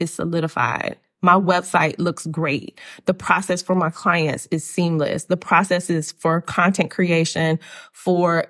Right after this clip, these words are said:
jumping on lives, the process for onboarding, offboarding, my actual meeting structure, my goals for the year, um, my goals for the next five years actually are all streamlined,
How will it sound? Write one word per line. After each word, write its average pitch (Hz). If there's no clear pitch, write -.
jumping 180
on 165
lives, 160
the 175
process 170
for -
onboarding, 165
offboarding, 165
my 185
actual 190
meeting 220
structure, 190
my 156
goals 196
for -
the 180
year, 175
um, 156
my 196
goals 185
for 175
the 185
next 180
five 226
years 180
actually 170
are 196
all 240
streamlined, 165